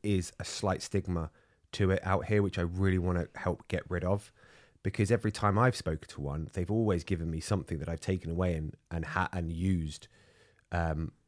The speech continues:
going forward. For the C B T therapist I saw a couple of years ago, he said, you know, "When you have these de-, crashes, when you hit these, um, these ebbs, then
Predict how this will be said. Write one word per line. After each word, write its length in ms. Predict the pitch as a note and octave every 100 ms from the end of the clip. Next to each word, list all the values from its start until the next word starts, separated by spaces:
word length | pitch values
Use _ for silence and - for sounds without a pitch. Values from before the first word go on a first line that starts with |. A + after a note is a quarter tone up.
| -
going 240 | G#2+ E2 D#2+
forward. 500 | G2+ F2 G1+ G2+ - _
For 180 | A2
the 100 | D#2+
C 140 | G#2 A2
B 100 | F2+
T 160 | -
therapist 360 | C#3 F2+ D2+ D2+
I 20 |
saw 180 | D2 D#2+
a 40 |
couple 220 | D2+ - D2+
of 60 |
years 220 | D2+ C#2+
ago, 280 | C#2 C2 - - _ _
he 160 | G2+
said, 240 | - F#2 E2+
you 120 | - G2+
know, 220 | F2+ - -
"When 160 | G2+
you 160 | F#2+ F#2
have 220 | G2 G2
these 180 | F#2+ E2+
de-, 80 | -
crashes, 400 | - G#2+ G#2+ D#2+
when 120 | E2
you 40 | E2+
hit 120 | -
these, 200 | F2+ D#2 -
um, 320 | E2+ E2+ E2 - - - _
these 220 | E2+ E2 - -
ebbs, 360 | F2+ D2 - - - _ -
then 480 | F#2+ G2+ F#2+ F#2